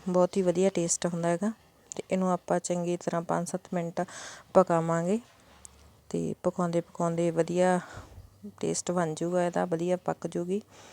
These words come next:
ਤੇ ਇਹ ਸੰਘਣੀ ਹੋ ਰਹੀ ਹੈ ਕਿ ਹੁਣ ਚੰਗੀ ਵਧੀਆ ਪੱਕ ਰਹੀ ਹੈਗੀ। ਤੇ ਦੇਖੋ ਬਿਲਕੁਲ ਕਿੰਨਾ ਵਧੀਆ ਉਬਾਲ ਆ ਰਿਹਾ। ਇਹਦੇ ਵਿੱਚ ਮੈਂ ਹੁਣ ਦੋ ਚਮਚੇ ਐਡ ਕਰ ਦੂੰਗੀ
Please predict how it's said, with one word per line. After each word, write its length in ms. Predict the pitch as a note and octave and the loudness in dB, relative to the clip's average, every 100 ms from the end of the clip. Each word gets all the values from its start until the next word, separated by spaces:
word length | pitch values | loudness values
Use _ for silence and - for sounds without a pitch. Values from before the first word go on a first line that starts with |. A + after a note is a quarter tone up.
| - - - - _ - | -20 -20 -20 -20 _ -10
ਤੇ 320 | E3 E3 F3+ - - - | -6 -6 -8 -12 -14 -6
ਇਹ 100 | E3+ | -6
ਸੰਘਣੀ 480 | - F3+ F3 F3 G3 | -4 -4 -2 0 0
ਹੋ 140 | F#3+ F3 | 2 0
ਰਹੀ 220 | F#3 F#3 | 0 -2
ਹੈ 80 | F3 | -2
ਕਿ 180 | F#3 | -2
ਹੁਣ 240 | F#3 F3+ A3+ _ _ _ - - _ - | -2 0 -2 _ _ _ -20 -20 _ -6
ਚੰਗੀ 320 | F3+ F3 E3+ | -4 -2 -4
ਵਧੀਆ 520 | F3 E3 F3 F3+ F3+ F3+ - - | -2 -2 0 2 0 -4 -10 -8
ਪੱਕ 260 | - - | -6 -2
ਰਹੀ 220 | E3+ F3+ F#3 | 0 2 0
ਹੈਗੀ। 340 | E3+ F#3 G#3+ _ _ _ - _ _ _ _ _ | 0 -2 -6 _ _ _ -20 _ _ _ _ _
ਤੇ 300 | F3+ E3+ E3 - - - - _ F#3 | -8 -6 -8 -12 -20 -20 -20 _ -10
ਦੇਖੋ 480 | F3+ F3+ F3 - F3 | -6 -6 -8 -6 -4
ਬਿਲਕੁਲ 520 | E3+ F3 F3+ F3 F3 - - - | -4 -2 -2 0 -2 -6 -16 -8
ਕਿੰਨਾ 280 | F#3+ F3+ F3 | -6 -4 -2
ਵਧੀਆ 380 | F3 F3+ F#3 F3 | -2 0 0 0
ਉਬਾਲ 240 | E3+ D#3+ | 0 0
ਆ 100 | E3 | 0
ਰਿਹਾ। 260 | F3+ F#3 F#3+ - - - - | 0 -2 -4 -12 -20 -16 -6
ਇਹਦੇ 180 | F3+ F#3 | -2 0
ਵਿੱਚ 220 | F#3 - F#3+ | -2 -2 -2
ਮੈਂ 180 | F3+ F3+ | 0 0
ਹੁਣ 360 | F3+ E3+ E3+ | -4 -4 -4
ਦੋ 160 | E3+ E3+ | 0 0
ਚਮਚੇ 520 | - F3 F3 - F3+ | 2 0 0 -2 0
ਐਡ 180 | E3 D#3+ | 0 -2
ਕਰ 200 | - D#3+ | -2 -4
ਦੂੰਗੀ 380 | E3 F3+ F3 | -2 -2 -4